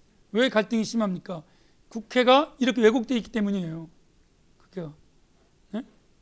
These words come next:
호남에서 민주당 계열은 일부만 득표해도 국회에서 다 가져가고 영남은 새누리당 계열 일부만 득표 다 가져가는데 양 지역의 국회의원 숫자가 차이 나기 때문에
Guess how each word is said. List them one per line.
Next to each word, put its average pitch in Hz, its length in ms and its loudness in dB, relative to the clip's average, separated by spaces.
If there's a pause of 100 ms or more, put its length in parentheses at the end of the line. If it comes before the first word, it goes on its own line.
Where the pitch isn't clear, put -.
(340)
호남에서 247 720 4 (920)
민주당 214 440 0
계열은 214 520 4 (1200)
일부만 220 400 2
득표해도 208 400 0
국회에서 196 360 -2
다 180 200 -10
가져가고 165 500 -4 (500)
영남은 240 600 2
새누리당 226 540 0
계열 208 180 0
일부만 208 300 -2
득표 196 160 -14
다 180 140 0
가져가는데 190 640 0 (400)
양 240 320 4
지역의 240 360 2
국회의원 220 360 -4
숫자가 226 420 -6
차이 226 220 -4
나기 190 220 -6
때문에 190 540 -6